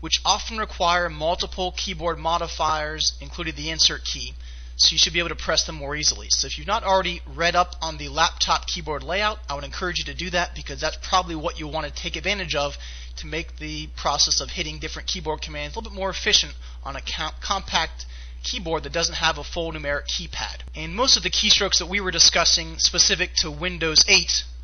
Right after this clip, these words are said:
only required use of the Windows key, so those would be the same on a laptop layout.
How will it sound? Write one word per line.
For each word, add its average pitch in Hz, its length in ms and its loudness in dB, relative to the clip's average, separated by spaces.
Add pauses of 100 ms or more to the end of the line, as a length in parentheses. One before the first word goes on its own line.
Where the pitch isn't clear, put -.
only 220 220 -2
required 175 420 4
use 160 160 4
of 151 60 -2
the 131 80 -4
Windows 170 380 4
key, 180 200 -2
so - 140 8
those 156 240 0
would 151 100 -6
be 156 80 -4
the 139 100 -4
same 160 300 2
on 147 80 -4
a 139 60 -4
laptop 139 480 0
layout. 139 340 -2